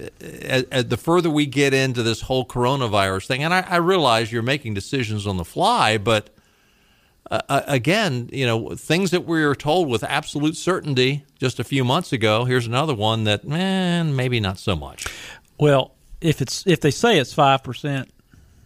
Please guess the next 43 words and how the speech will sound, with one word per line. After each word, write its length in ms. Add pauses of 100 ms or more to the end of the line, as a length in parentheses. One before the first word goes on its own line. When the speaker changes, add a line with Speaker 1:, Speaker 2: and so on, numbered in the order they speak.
Speaker 1:
It's 100
Speaker 2:
you 40
can, 100
Speaker 1:
probably 260
Speaker 2:
you 120
can 160
bet 100
Speaker 1:
more 80
Speaker 2:
it's, 80
Speaker 1:
than 100
that. 240
Speaker 2:
it's 260
probably 520
Speaker 1:
Yeah. 60
Speaker 2:
more 200
than 140
that. 220
Speaker 1:
They're 100
trying 200
to 40
make 80
it 100
Speaker 2:
And 100
Speaker 1:
look 120
good. 260 (580)
Speaker 2:
if 320
you're 320
making 380
all 260
your 140
policy 560
decisions 840
and 360
fear-mongering 1080
decisions 600
based 400
on, 380 (600)
you 100
know, 60
new 240
positive 540
cases, 640 (220)
um, 460